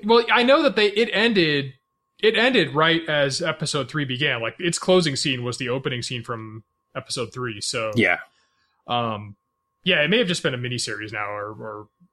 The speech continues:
Speaker 1: a series, but
Speaker 2: <sighs> That
Speaker 1: that
Speaker 2: was so killer, too.
Speaker 1: It was really good. So has that been totally, like, just disavowed at this point?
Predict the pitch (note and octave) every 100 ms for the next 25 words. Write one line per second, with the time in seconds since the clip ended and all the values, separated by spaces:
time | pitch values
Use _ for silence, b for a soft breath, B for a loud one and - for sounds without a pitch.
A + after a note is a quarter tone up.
0 | _ C3+ B2 - B2+ - A2 - A#2+ A#2
1 | - A#2 A2 F#2 - G2 G2+ F#2+ F2+ -
2 | C4 E4 A#3+ D#4 A#3 C4+ F3 G3 F3 F#3
3 | G3 C4 D4 A3 G3 F#3 F3 D3+ C3+ C3+
4 | - C#3 C#3+ A#2 A2+ B2+ B2 C#3 - D3
5 | D3+